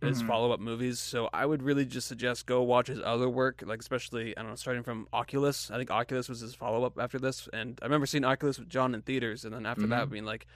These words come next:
Speaker 1: "That was a lot better than I thought it was gonna be," 'cause it was, like, a January release of a horror film, and then it actually had some, like, really cool concepts and ideas that are kinda similar to this one as well.
Speaker 3: Yep.
Speaker 1: But yeah, I mean, this one just didn't, it didn't gri-,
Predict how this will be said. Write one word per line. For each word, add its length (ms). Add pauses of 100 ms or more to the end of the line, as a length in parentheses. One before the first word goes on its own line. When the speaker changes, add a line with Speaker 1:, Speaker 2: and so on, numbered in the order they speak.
(220)
Speaker 1:
"That 80
was 100
a 60
lot 160
better 180
than 440
I 120
thought 200
it 20
was 140
gonna 160
be," 180
'cause 140
it 20
was, 100
like, 120
a 80 (140)
January 520
release 500
of 80
a 60
horror 260
film, 480
and 120
then 80
it 60
actually 260
had 160
some, 100
like, 160
really 180
cool 200
concepts 460
and 80
ideas 520 (200)
that 120
are 60
kinda 280
similar 380
to 140
this 180
one 160
as 100
well. 440 (100)
Speaker 3:
Yep. 160
Speaker 1:
But 140
yeah, 280
I 40
mean, 160
this 200
one 280
just 240
didn't, 400 (320)
it 100
didn't 240
gri-, 200